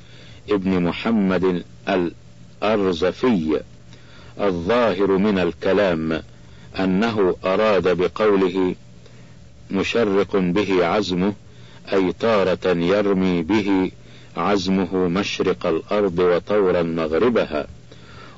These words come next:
والترهات الفلوات التي لا شيء فيها. ومنه قولهم الترهات اليابس يريدون القفار الخالية، ومنه قولهم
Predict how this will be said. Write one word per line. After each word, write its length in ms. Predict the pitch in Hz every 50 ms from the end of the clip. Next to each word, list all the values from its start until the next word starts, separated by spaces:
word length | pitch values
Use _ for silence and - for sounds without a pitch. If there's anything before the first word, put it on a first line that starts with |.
| -
والترهات 1000 | - 92 82 - - - 113 110 98 95 95 95 87 98 110 117 113 101 90 -
الفلوات 960 | 101 90 87 80 78 - 95 90 90 90 87 90 101 110 107 101 90 - -
التي 640 | 92 90 87 87 90 - 107 - 107 98 92 90 87
لا 180 | 87 87 85
شيء 440 | 80 - - 107 104 98 92 82 87
فيها. 500 | - - 123 120 104 87 76 80 76 71 - - - - - - - - - - - - - - -
ومنه 580 | - 95 95 95 110 117 117 107 92 90 95 87 85
قولهم 680 | - 117 117 104 95 87 87 80 78 85 85 82 80 71 - - - - - - - - - - 90
الترهات 1080 | 92 85 - - - - 113 117 104 98 98 98 90 80 90 104 107 107 101 95 - - 98 95 87 82 - - -
اليابس 840 | 104 98 92 90 90 92 98 98 90 82 76 80 80 - - - - - - - - - - - - - - - -
يريدون 760 | 101 101 98 98 98 95 90 90 85 101 113 113 107 101 92 87
القفار 920 | 85 85 82 80 76 - - 95 90 - - 110 113 107 104 101 95 95
الخالية، 760 | 98 98 90 - - - 123 117 104 90 87 87 82 80 73 - - - - - - - - - - - - -
ومنه 500 | 104 104 98 117 123 123 104 95 107 104
قولهم 640 | - - 127 123 113 110 113 107 101 113 110 107 95